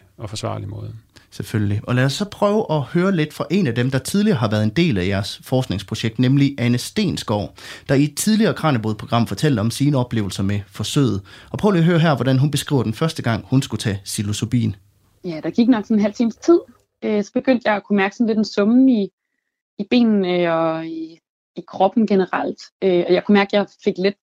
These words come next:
Speaker 3: til at grine. Jeg synes pludselig, det blev lidt komisk, det hele. Øh, jeg sad inde i sådan et rum ved siden af den scanner, hvor jeg blev scannet, hvis man kan sige det sådan. Så jeg sad bare på sådan en briks. Altså, egentlig bare et helt normalt undersøgelsesrum, vil jeg sige. Relativt, øh, klinisk setting.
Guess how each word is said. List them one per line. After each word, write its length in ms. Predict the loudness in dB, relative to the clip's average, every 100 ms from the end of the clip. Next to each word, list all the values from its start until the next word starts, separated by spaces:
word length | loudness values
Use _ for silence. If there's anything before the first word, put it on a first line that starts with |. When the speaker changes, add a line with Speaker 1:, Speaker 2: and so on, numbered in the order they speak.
| -6
Speaker 3:
til 60 |
at 100 | -6
grine. 320 | -2 4 4 4
Jeg 100 | -2
synes 180 | -8 -10
pludselig, 320 | -6 -4 -2
det 100 | -2
blev 140 | 0 0
lidt 180 | 0 -4
komisk, 420 | 0 0 0 -6 -20 _
det 100 | -4
hele. 220 | 0 -2 -4 _ -20 -20 -20 -20 _ _ _ 2
Øh, 140 | 4
jeg 140 | 4
sad 200 | 2 0
inde 100 | 0
i 40 | -2
sådan 200 | -8 -8
et 100 | -6
rum 180 | -6 -6
ved 80 | -10
siden 320 | -8 -4 -2
af 80 | -2
den 180 | -4 -6
scanner, 400 | -4 -2 0 -2
hvor 140 | -4
jeg 140 | -4 -8
blev 180 | -10 -12 -16 -12
scannet, 260 | -8 -8
hvis 100 | -8
man 100 | -10
kan 60 | -4
sige 120 | -4
det 80 | -2
sådan. 120 | -2
Så 60 | 0
jeg 60 |
sad 120 | 2
bare 120 | 2 2
på 60 |
sådan 100 | 0
en 40 | 2
briks. 280 | 0 -2 -4 0
Altså, 220 | 2 2 2
egentlig 260 | 4 2 2
bare 140 | 0
et 80 | -2
helt 180 | -6 -6
normalt 360 | -6 -4 -4 -8 -20 _ _ _ _ _
undersøgelsesrum, 880 | -4 -2 -2 -4 -4 -8 -10 -12 -12
vil 80 | -10
jeg 100 | -10
sige. 340 | -6 -6 -6 -8 -6
Relativt, 560 | -4 -6 -4 -2 -2
øh, 60 | -4
klinisk 460 | -4 -2 -2 -8
setting. 360 | -6 -4 -4 -6